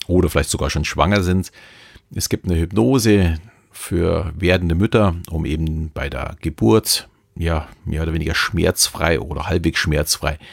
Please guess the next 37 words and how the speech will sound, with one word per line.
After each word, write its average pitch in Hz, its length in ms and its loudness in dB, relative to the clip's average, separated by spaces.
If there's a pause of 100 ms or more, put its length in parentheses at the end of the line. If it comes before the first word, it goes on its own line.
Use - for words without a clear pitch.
(140)
gebären 87 420 2
zu 98 120 0
können. 87 380 2
Das - 160 -6
nennt 71 120 -6
sich - 180 -8
Hypnobirthing. 90 760 2 (880)
Kommt 113 200 2
immer 151 180 4
mehr 113 180 2
in 87 80 0
Mode. 131 440 2
Es 107 180 0
gibt - 480 -8
mittlerweile 82 400 -6
einige 95 440 2 (300)
ausgebildete 85 540 0
Hebammen, 104 640 2 (200)
die 85 160 -4
einen 82 360 -2
während 90 200 2
der 87 40 2
Schwangerschaft 80 540 -2
begleiten, 85 760 0
dabei - 240 -2
einen 78 300 0
Anker 98 320 2
setzen, 90 640 0
einen 67 100 -6
Anker 82 360 -2
zur - 160 -6
Schmerzreduzierung, 85 1000 2 (140)
an 82 140 0
dem 80 120 0
man 80 140 2
sich 80 180 -4
dann 73 240 -2